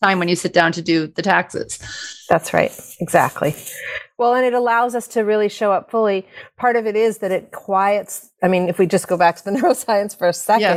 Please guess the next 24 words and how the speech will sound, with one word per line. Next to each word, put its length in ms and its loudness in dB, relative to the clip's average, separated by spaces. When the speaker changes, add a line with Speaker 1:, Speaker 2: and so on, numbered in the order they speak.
Speaker 1:
Yeah. 20 -8
Speaker 2:
even 180 -6
though 180 4
this 200 -2
isn't, 260 2
like, 220 -4
the 60 4
flow, 420 0
the 80 -4
flow 340 2
of 100 -4
neur-, 360 0
the 120 -2
neuroscience 520 0
of 80 -8
flow, 340 2
I 100 -6
guess 540 -4
we 80 -2
never 220 0
really 180 2
talk 240 0
about 240 0
it, 120 -6